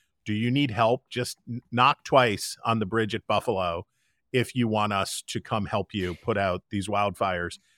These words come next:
that have dumped soot and eye sting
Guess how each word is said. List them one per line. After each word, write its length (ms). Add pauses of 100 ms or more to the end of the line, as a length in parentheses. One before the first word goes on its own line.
(120)
that 160
have 260
dumped 560 (160)
soot 440 (200)
and 300 (100)
eye 260
sting 520